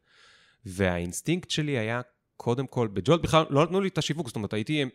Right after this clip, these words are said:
בפרודקט והיה לנו אפס אנשים בצוות השיווק.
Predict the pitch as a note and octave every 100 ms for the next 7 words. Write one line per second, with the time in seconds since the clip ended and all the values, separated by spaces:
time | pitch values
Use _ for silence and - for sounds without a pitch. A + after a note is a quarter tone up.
0 | - - G2+ G2+ G2+ C3 - G#2 A2+ D#3+
1 | F#3 - - - - - - _ - -
2 | C3+ C#3 E3 B2 G#2 D3+ D3+ - B2 B2
3 | - A2 - _